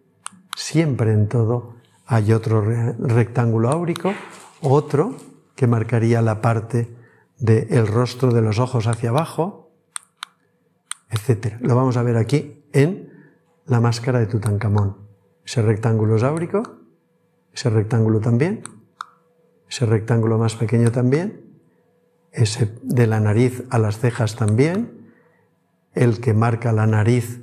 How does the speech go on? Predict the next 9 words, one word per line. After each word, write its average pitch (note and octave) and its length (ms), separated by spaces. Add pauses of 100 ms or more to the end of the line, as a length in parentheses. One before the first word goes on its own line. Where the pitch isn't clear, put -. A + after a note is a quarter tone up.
y A2+ 220
el, G#2 540 (320)
el B2 140
final B2 420
del A2+ 140
ojo B2 240
también, E3+ 720 (880)
los G#2+ 200
ojos, E3 680